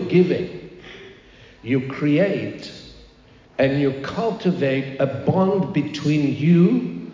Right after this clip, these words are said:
and those you give to that is unbreakable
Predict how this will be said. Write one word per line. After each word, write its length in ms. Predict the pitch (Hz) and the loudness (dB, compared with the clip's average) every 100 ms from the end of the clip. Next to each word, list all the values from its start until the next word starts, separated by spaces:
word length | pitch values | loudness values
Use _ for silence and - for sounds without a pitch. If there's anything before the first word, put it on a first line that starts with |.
| - - - | -18 -8 0
and 240 | 143 135 | 0 2
those 320 | 175 208 180 151 | 6 6 6 2
you 220 | 151 - | -2 0
give 380 | 170 214 - - | 2 2 0 -4
to 160 | 143 | -2
that 260 | 120 131 127 | -2 -2 -2
is 260 | 123 - - | -2 -4 -4
unbreakable 1000 | 190 196 185 143 131 120 110 95 107 | -2 -2 -2 0 0 0 -4 -6 -6